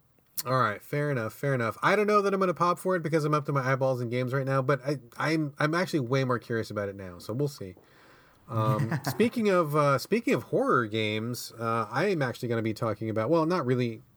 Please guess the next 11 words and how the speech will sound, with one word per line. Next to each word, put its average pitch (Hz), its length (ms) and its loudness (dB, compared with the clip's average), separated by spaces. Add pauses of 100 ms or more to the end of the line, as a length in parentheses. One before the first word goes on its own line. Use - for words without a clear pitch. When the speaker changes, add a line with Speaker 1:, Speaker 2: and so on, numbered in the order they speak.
(100)
Speaker 1:
sort 160 300 2
of 269 320 0
a 214 80 0
horror 277 300 2
game, 277 400 0 (500)
not 220 180 -2
really. 226 380 4 (500)
It's 147 140 -4
called 196 240 4
Slayaway 175 880 2
Camp: 110 480 -2